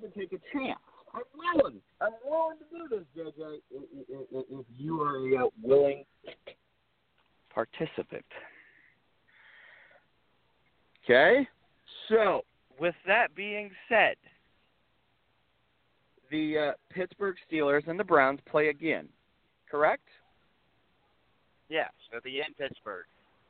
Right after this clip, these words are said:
Speaker 2: Latter part,
Speaker 1: In
Speaker 2: I wanna
Speaker 1: Pittsburgh.
Speaker 2: say it's week fif-, in fif-, week fifteen or si-, sixteen or something like that.
Speaker 1: Okay.
Speaker 2: It's a lot
Speaker 1: So,
Speaker 2: so that, I mean, this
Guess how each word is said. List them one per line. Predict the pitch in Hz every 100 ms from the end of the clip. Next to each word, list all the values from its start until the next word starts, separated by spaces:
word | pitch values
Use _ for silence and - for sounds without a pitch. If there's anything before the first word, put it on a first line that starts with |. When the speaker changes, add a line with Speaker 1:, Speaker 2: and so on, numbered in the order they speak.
| _ _ _ _ _ _ -
Speaker 2:
Latter | 156 185 180
part, | 185 180
Speaker 1:
In |
Speaker 2:
I |
wanna | 240 285 277
Speaker 1:
Pittsburgh. | 254 185 262 254
Speaker 2:
say |
it's | 160 _ _ -
week | 208 -
fif-, | 196 220 - _ _
in | 131 135
fif-, | 208 214 _ _
week | 202 - -
fifteen | 214 - 214 202
or | 147 -
si-, | - _ -
sixteen | 208 - 190 180
or | 131 151
something | 160 -
like | 101 98
that. | 92 82 - _ _ _ _ _ _ -
Speaker 1:
Okay. | 156 196 135 - _ _ _ -
Speaker 2:
It's | -
a |
lot | 139 147
Speaker 1:
So, | 196 196 190 135 127
Speaker 2:
so | 131
that, | 120 165 - _ _ _ _ _ -
I | 139
mean, | 147 147
this | 233